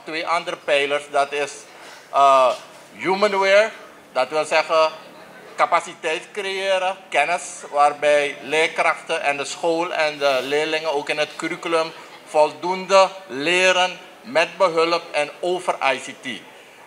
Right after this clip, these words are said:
En dan hebben we het vierde component, is belangrijk om te kijken naar aspecten die te maken hebben met courseware. Dat betekent zoveel mogelijk integreren van I C T in het onderwijs.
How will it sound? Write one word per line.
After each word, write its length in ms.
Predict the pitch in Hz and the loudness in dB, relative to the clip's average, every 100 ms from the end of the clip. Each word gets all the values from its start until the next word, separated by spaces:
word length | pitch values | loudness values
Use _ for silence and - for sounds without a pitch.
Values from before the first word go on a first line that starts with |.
| - | -8
En 260 | - 160 160 | -2 -2 0
dan 160 | 151 | 0
hebben 240 | 147 147 160 | 0 0 -2
we 60 | |
het 120 | 139 | -6
vierde 340 | - 190 196 185 | -6 -8 -6 -4
component, 680 | 170 165 165 156 151 156 | 0 0 0 0 2 0
is 240 | 147 135 135 | -2 -6 -4
belangrijk 600 | 131 131 135 135 135 - | 0 2 2 2 0 0
om 180 | 131 131 | -2 -2
te 80 | 131 | -8
kijken 520 | - 135 139 135 139 | -6 -2 -2 -4 -4
naar 340 | 123 123 123 117 - - - | 2 4 2 0 -10 -20 -4
aspecten 800 | 131 131 - 160 156 - 160 151 | -2 -2 -4 -4 -4 -4 -4 -4
die 160 | 143 139 | -8 -8
te 100 | 139 | -4
maken 460 | 127 131 139 139 | 0 0 0 -2
hebben 300 | 135 131 127 | -4 -4 -4
met 140 | 127 123 - | -4 -6 -2
courseware. 640 | 151 151 - 131 107 92 - - _ | 0 0 -2 -10 -10 -12 -16 -20 _
Dat 180 | 120 131 | -8 -6
betekent 440 | 147 165 151 156 | -8 -8 -8 -8
zoveel 520 | 147 - 175 175 190 170 | -10 -6 -6 -4 -6 -8
mogelijk 500 | 156 160 156 165 - | -6 -6 -8 -12 -10
integreren 720 | 143 135 135 151 147 147 147 | -10 -6 -4 -2 2 2 2
van 140 | 147 - 131 | 0 0 0
I 60 | 139 | -2
C 220 | 131 139 - | -4 -14 -16
T 60 | - 165 170 175 - - _ | -12 -10 -10 -10 -16 -20 _
in 140 | 139 139 | -8 -6
het 180 | 135 | -8
onderwijs. 640 | - 151 147 135 127 110 | -2 -2 0 0 0 -2